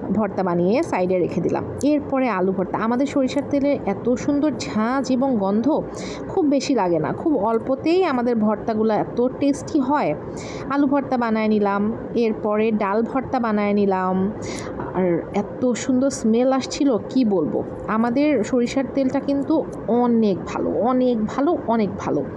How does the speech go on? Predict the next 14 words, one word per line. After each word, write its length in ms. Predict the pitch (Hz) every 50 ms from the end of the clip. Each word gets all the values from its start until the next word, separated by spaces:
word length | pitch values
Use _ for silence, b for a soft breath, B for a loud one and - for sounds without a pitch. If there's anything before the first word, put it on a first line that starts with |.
| B B B B B B B B B
এরপরে 380 | 294 311 277 - 311 311 320 311
বেগুন 340 | 254 254 208 214 233 254 247
ভর্তা 280 | 254 254 - - 269
বানায় 300 | 247 247 240 247 240 240
নিলাম। 260 | 240 233 226 233 240
মাসকালাই 420 | 262 247 240 226 - - 302 302 302
ডালের 220 | 269 302 311 311
খিচুড়ির 340 | 311 - 320 285 294 302 311
সাথে 220 | - 349 - 330
বেগুন 360 | 285 240 226 208 214 247 254 254
ভর্তা 300 | 247 233 190 - 247 220
এত 360 | 180 185 - - - 233 233 214 -
জোস 300 | - 202 196 220 214 -
কম্বিনেশন, 640 | - 226 208 202 214 196 202 190 196 - - 180